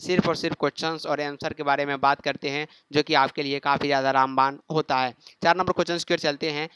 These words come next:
संपूर्ण क्रांति के रचनाकार बताइएगा। संपूर्ण क्रांति के रचनाकार बताने का प्रयास करें। कमेंट बॉक्स में सभी का कमेंट आना चाहिए, हम देखें या ना देखें, लेकिन कमेंट बॉक्स में आपका आंसर आना चाहिए, जो कि राइट होगा और आपका यहाँ पे पता भी चलेगा कि आप कितना अच्छा से तैयारी कर रहे हैं।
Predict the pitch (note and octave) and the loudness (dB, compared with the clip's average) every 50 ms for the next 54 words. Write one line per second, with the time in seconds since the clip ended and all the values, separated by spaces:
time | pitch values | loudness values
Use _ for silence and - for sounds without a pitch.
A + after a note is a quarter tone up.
0 | _ _ - - D#3+ D3+ E3+ F3+ F3+ E3 E3 D#3 D3+ D3+ - D#3+ D3+ D#3+ D3+ D3 | _ _ -6 -4 -2 0 2 2 2 2 2 0 0 0 -4 -6 -4 -4 -4 -4
1 | - D#3 D3 C#3 - C#3+ C3+ C3 C3 - C3+ C3 C3 C3 B2+ C3+ B2 - _ _ | -4 -6 -4 -2 0 0 0 0 -2 -4 -6 -6 -6 -8 -8 -10 -12 -14 _ _
2 | _ _ - E3 E3 E3+ F3+ G3 G3+ F3+ E3+ D#3 D3+ D3 D#3+ D#3+ D#3 D3+ C#3+ - | _ _ -4 -4 0 2 2 0 2 2 0 0 -2 -2 -4 -4 -4 -4 -4 -4
3 | - C#3+ C#3+ - C#3+ C#3 C3+ C3+ C#3+ C#3+ C#3+ C#3+ C#3+ C#3 - C#3+ C#3 C#3 C#3 - | -4 -4 -2 0 0 0 0 0 0 -2 -2 -2 -2 -2 0 2 2 2 2 0
4 | D3 D3+ E3 - - - D#3 D#3 E3 E3 E3 D#3 D3 C#3 - - B2+ G#2+ - _ | -2 -2 -4 -4 -2 0 0 2 2 0 2 4 2 2 2 0 -10 -12 -12 _
5 | _ _ - - F3+ F3+ F#3 E3+ E3 D3 D3+ C#3 C#3 C#3+ C#3+ - - - C#3+ C#3 | _ _ -8 -4 -2 -2 0 0 0 0 0 -2 -2 -4 -6 -8 -6 -6 -4 -4
6 | C#3 C3+ - C#3 C3 C3+ D3 E3 - - - D3 C#3+ C#3+ D#3+ E3 F#3+ F#3 E3+ D#3+ | -4 -6 -6 -6 -6 -6 -6 -8 -8 -10 -12 -8 -6 -4 -4 -4 -2 -2 -2 -2
7 | D#3+ D3+ D3+ D3+ - D#3+ D3+ D3 D#3 C#3 - C#3+ C#3 D3 C#3+ C#3 C3+ C3+ C3 - | -2 -2 -4 -4 -4 -6 -8 -8 -10 -10 -10 -6 -6 -4 -4 -4 -4 -6 -4 -4
8 | C#3+ C3+ C3 - C3+ C3 C3 B2+ C3+ C#3 - C#3+ D3 D#3+ D#3 - C#3+ C#3+ E3 F#3+ | -4 -4 -4 -4 -6 -8 -8 -6 -6 -6 -4 -4 -4 -4 -4 -4 -4 -4 -4 -4
9 | - - - _ - C#3 D3+ - D#3+ E3 D3+ C#3+ C#3 C#3+ D3 - - D3+ D3 C#3+ | -6 -10 -20 _ -2 -2 -2 -2 -2 -4 -2 0 0 0 0 0 2 2 2 4
10 | D3+ D#3 E3 D#3 C#3 C#3 C#3 C3 C3+ - - E3 F#3 - _ _ - - - D3 | 2 2 4 4 4 4 4 2 -2 0 0 0 0 0 _ _ -20 -8 -4 -2
11 | C#3 C#3 E3+ D#3 - D#3+ - F#3 F3+ E3 D#3 D#3+ C#3+ C#3+ C#3+ C#3+ D3+ - D3 C#3 | 0 0 0 0 0 2 2 2 2 2 0 -2 -2 0 0 -2 -2 -2 0 0
12 | C3+ C3+ - - C3+ - D3 C#3+ D3+ E3+ - D3 - - D3 C#3 C#3+ C#3+ D3 - | 0 0 -2 -6 -10 -6 -4 -2 -2 -2 -4 -6 -4 -4 -4 -2 -2 -4 -6 -4
13 | - D3+ C3+ C3 C3 C3+ C3+ - C3+ B2+ B2+ B2+ B2 | -2 0 0 0 0 0 -2 -4 -4 -2 -2 -4 -6